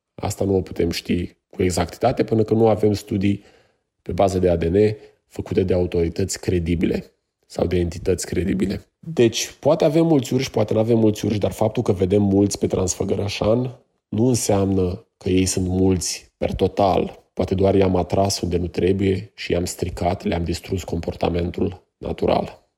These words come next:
Închei cu legătura cu codriașilor. Cred că tot în două mii douăzeci și trei sau în două mii douăzeci și doi ne-a fost semnalat că cineva ar fi văzut urme de urs în Codri. Și u-,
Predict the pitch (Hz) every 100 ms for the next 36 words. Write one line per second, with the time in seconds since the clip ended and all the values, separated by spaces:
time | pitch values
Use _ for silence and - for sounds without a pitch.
0 | _ 101 107 185 180 160 156 147 143 139
1 | 135 123 123 143 135 127 - 123 110 101
2 | - - - - _ _ - 151 180 -
3 | 156 165 139 127 117 117 101 98 92 -
4 | 98 92 87 87 92 90 85 87 85 85
5 | - 98 135 135 139 156 127 147 170 139
6 | 120 110 135 131 - - _ _ - 120
7 | 113 - _ - - 120 117 127 - 101
8 | 104 104 107 101 95 95 90 - 87 -
9 | 71 - - 120 117 _ _ _ - -
10 | - 110 107 104 95